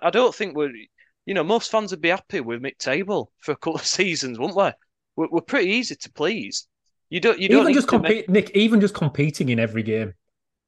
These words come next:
Speaker 2: It
Speaker 1: Yeah.
Speaker 2: feels like, it feels a bit like that second Premier League season where there's games where it's like, "Oh, fuck, what we even bothering for?" And Leeds felt like that. And that's actually, thinking that's a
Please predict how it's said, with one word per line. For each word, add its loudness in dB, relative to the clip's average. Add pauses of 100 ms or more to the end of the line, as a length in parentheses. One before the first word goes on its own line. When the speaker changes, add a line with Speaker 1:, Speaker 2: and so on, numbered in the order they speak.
(260)
Speaker 2:
It 2
Speaker 1:
Yeah. 2
Speaker 2:
feels 2
like, 0
it -6
feels 4
a 0
bit 0
like 2
that -2
second 0
Premier 2
League 4
season 0 (600)
where 6
there's -2
games 2
where 4
it's -4
like, -4
"Oh, -6
fuck, -14
what -6
we 0
even -2
bothering 0
for?" -2
And 0
Leeds 2
felt 4
like 2
that. 2
And 4
that's 2
actually, -2
thinking -6
that's -4
a -2